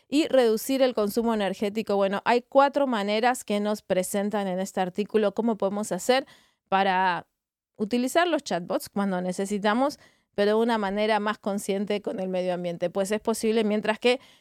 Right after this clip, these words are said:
nuestros, eh, líderes y las or-, y las empresas, eh, buscan unas maneras también más, eh,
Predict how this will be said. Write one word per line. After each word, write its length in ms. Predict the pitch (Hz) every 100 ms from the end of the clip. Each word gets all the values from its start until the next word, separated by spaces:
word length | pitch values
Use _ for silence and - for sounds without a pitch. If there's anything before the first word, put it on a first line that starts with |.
| _
nuestros, 560 | 196 202 - 190 190 196
eh, 240 | 185 180 170
líderes 720 | - 226 294 285 277 269 277 -
y 160 | 208
las 240 | 196 190 202
or-, 180 | 196
y 100 | 214
las 200 | 208 196
empresas, 640 | 208 190 269 359 - 247 - - - _ -
eh, 180 | 185 170
buscan 400 | 196 208 220 208
unas 220 | 202 208
maneras 400 | 190 185 185 185
también 500 | 185 180 190 190 185
más, 380 | 180 180 - -
eh, 420 | 156 165 -